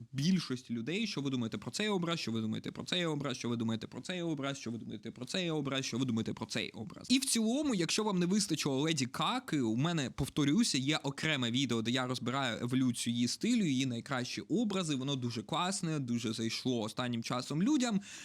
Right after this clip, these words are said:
дуже рекомендую подивитися його наступним. А якщо вам хочеться більше якогось трешу і критики, ось відео про жінку Кані Веста Б'янку Цензорі, про те, як він її тримає просто в якомусь Шрек-стилістичному підвалі.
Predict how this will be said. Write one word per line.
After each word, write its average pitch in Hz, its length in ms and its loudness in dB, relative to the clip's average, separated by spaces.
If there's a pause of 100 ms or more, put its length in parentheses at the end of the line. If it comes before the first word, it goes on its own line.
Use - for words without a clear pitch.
(120)
дуже 214 460 4
рекомендую 131 540 2
подивитися 123 580 -2
його 117 180 0
наступним. 113 580 -6
А 151 80 0
якщо 185 280 2
вам 175 160 2
хочеться 156 380 0
більше 123 360 0
якогось 117 420 0
трешу 120 580 -2
і 135 160 0
критики, 208 600 0 (100)
ось 160 320 2
відео 120 400 2
про 139 460 2 (140)
жінку 135 300 2
Кані 117 300 0
Веста 113 460 0
Б'янку 113 400 0
Цензорі, 233 540 2 (320)
про 156 140 2
те, 175 160 2
як 127 220 2
він 147 140 6
її 117 160 4
тримає 135 480 2
просто 123 440 2
в 139 40 2
якомусь 175 460 6
Шрек-стилістичному 160 1500 4
підвалі. 208 800 2